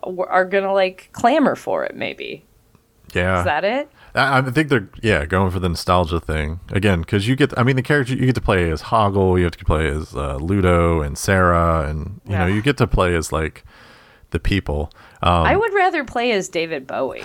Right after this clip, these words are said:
Speaker 2: Well, that's the
Speaker 1: They
Speaker 2: thing.
Speaker 1: should
Speaker 2: That's what I was so disappointed in. Jareth had a very minimal role. Sometimes you would flip a card and it said, "Move Jareth here," and he would do something and then stay on that spot, which meant you couldn't move to that spot if he was on it. But that's all he
Speaker 1: Hmm.
Speaker 2: did.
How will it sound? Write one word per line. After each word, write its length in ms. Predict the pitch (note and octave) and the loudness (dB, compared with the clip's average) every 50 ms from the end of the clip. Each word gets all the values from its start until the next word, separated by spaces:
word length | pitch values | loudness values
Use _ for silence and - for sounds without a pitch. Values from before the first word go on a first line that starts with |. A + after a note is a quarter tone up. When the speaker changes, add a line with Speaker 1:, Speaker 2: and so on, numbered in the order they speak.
| - - | -6 -2
Speaker 2:
Well, 100 | - B2+ | 0 2
that's 140 | D#3+ E3+ - | 2 2 2
the 60 | F#3 | 0
Speaker 1:
They 60 | E3+ - | -2 0
Speaker 2:
thing. 180 | - F#3+ F3 C#3+ | 0 0 2 2
Speaker 1:
should 40 | |
Speaker 2:
That's 180 | C3 C#3 D3 - | 2 0 0 0
what 100 | - E3+ | 0 2
I 80 | D#3 D3+ | 2 2
was 160 | C#3+ C3 C3+ | 2 2 2
so 120 | - D3 C3 | 2 0 2
disappointed 580 | A#2+ A#2+ - - G#2 - - A#2 A#2 A2+ F#2+ | 2 0 -2 -4 -4 -2 0 2 2 2 2
in. 120 | F2 E2+ D#2+ | 0 -2 0
Jareth 360 | - G#2+ A2+ B2 B2 A#2+ - | 0 2 2 2 2 0 0
had 340 | - A2 G#2+ G#2 F#2 E2+ - | 0 2 2 0 -2 -4 -4
a 80 | G2+ F#2 | -4 -2
very 460 | F2 E2+ E2 F#2+ F#2+ G#2+ A2 G#2 G2 | -2 -2 0 0 2 2 2 2 2
minimal 360 | F#2+ G2+ G2 G2 F#2 F#2 F2 | 2 2 2 2 2 0 0
role. 220 | F2+ F#2 F2+ D2+ | 0 0 0 0
Sometimes 800 | D2 - - - A2+ B2+ B2+ - C3 A#2+ A#2 A2 A2 G#2 - - | -2 -2 -2 -2 -2 -2 -2 -2 -2 0 0 -2 -4 -6 -8 -8
you 80 | G#2+ G2+ | -6 -6
would 100 | F#2+ G2 | -6 -4
flip 200 | - A#2 G#2+ - | -6 -6 -4 -4
a 40 | F#2+ | -6
card 300 | - - F#2+ F#2+ F#2 F2 | -2 0 0 2 2 0
and 40 | F2 | -2
it 60 | - | -4
said, 200 | - F2 F2 E2 | -4 -2 -2 -2
"Move 260 | E2+ F2+ F#2 F2+ E2+ | -2 -2 -2 -4 -4
Jareth 400 | - E2+ F2 E2+ F2 F2 - - | -4 -2 -2 0 0 -2 -4 -4
here," 320 | - F2+ F#2 G2 G#2+ G#2+ - _ - - - - - - - - - - - | -4 -2 0 0 0 -2 -4 _ -20 -20 -20 -20 -20 -20 -20 -20 -20 -12 -8
and 120 | - F2 | -6 -4
he 140 | F2 F#2 F#2+ | -2 0 0
would 160 | F2 E2+ D2 - - _ _ _ _ _ _ _ | 0 0 -2 -6 -12 _ _ _ _ _ _ _
do 180 | - F#2+ F#2 F#2 | -4 -2 -2 0
something 420 | - - A#2 A2+ - C#3 B2+ A#2+ | 2 2 2 2 2 2 2 2
and 80 | G#2 F#2 | 2 2
then 100 | F2+ F2 | 2 0
stay 280 | - - - A2 G2+ G2+ | 0 0 2 2 4 4
on 100 | G2 F#2 | 4 4
that 160 | F2+ E2+ - | 2 0 -2
spot, 480 | - - - F#2+ F#2+ F#2 E2 - - | -6 -2 2 4 4 4 4 2 -2
which 200 | F2+ E2+ - - | -6 -8 -6 -4
meant 160 | - F2+ E2+ - | -4 -4 -4 -6
you 100 | - F2 - | -8 -10 -10
couldn't 340 | - - - G#2 - F#2 F#2 | -2 -2 0 0 0 -2 -2
move 280 | F2+ F2+ F#2 F#2 E2+ - | 0 0 2 0 0 -2
to 100 | - F2 | -2 -2
that 180 | E2+ D#2 D2 | 0 0 -2
spot 320 | - - - F2 E2+ E2+ D#2+ | -4 -2 0 0 2 2 0
if 120 | D#2 - | -2 -4
he 80 | - E2+ | -6 -4
was 180 | D#2+ D2+ D2+ | -4 -4 -4
on 180 | D#2 D#2 D#2 D2+ | -4 -4 -4 -6
it. 120 | D2 - - | -6 -6 -6
But 140 | - E2 | -4 0
that's 200 | - G#2 G#2 - - | 0 0 -2 -2 -4
all 220 | - G2+ G2 F#2+ | -2 0 2 2
he 80 | F#2 F3+ | 2 0
Speaker 1:
Hmm. 60 | F3 | 0
Speaker 2:
did. 420 | - F2 E2+ D#2+ D#2+ E2 E2 - | -2 0 0 0 0 -2 -6 -10